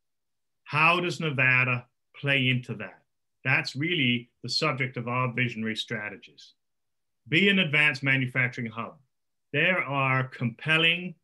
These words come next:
supply chain and, to be perfectly candid,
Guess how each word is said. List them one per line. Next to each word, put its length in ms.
supply 560
chain 580
and, 440
to 100
be 140
perfectly 500
candid, 600